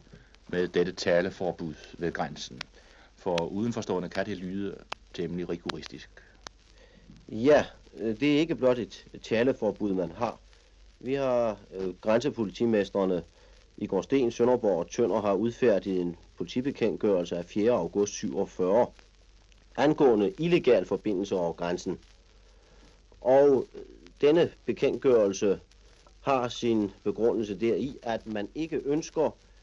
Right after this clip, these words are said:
Speaker 2: at personer uden om de lovlige myndigheder skal have mulighed for at skabe kontaktsteder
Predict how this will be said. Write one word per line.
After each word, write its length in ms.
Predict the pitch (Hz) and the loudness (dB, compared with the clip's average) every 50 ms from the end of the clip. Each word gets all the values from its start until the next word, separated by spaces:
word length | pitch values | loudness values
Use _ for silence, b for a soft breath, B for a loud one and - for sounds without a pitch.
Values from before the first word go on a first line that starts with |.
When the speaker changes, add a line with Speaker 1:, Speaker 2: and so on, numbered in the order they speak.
| b b _ _ | b b _ _
Speaker 2:
at 160 | - 117 113 | -4 -4 -4
personer 760 | - - 120 104 - - - 165 - 90 135 135 123 104 104 - - | -2 -2 -4 -4 -4 0 0 0 2 2 2 4 2 2 2 -2 -4
uden 380 | 151 170 185 196 196 202 185 - - | -2 0 2 4 4 4 4 2 0
om 220 | - 117 117 113 | 0 0 0 0
de 120 | 104 110 107 | 0 0 2
lovlige 440 | 107 117 120 139 147 139 117 104 | 4 6 6 6 4 4 2 0
myndigheder 760 | 101 101 107 127 147 147 151 143 139 143 123 101 113 117 107 101 b b b b b b b b | 2 2 2 2 2 0 -2 -6 -4 -2 0 2 2 0 0 -2 b b b b b b b b
skal 300 | - - - 143 147 160 | -18 -2 2 2 4 4
have 180 | 151 131 131 120 | 2 2 2 2
mulighed 600 | 117 113 123 135 147 151 143 120 113 110 87 - | 4 2 2 0 0 0 0 0 0 0 -2 -4
for 300 | - - 135 147 139 - - | -4 0 0 0 0 0 -4
at 140 | 104 107 - | -4 -4 -4
skabe 380 | - - 120 120 131 131 120 | 0 0 2 2 2 2 0
kontaktsteder 880 | - - 95 90 - - 131 131 131 - - - 131 127 127 127 120 | -4 -4 -8 -8 -6 -4 -4 -4 -4 -4 -2 0 2 4 4 4 4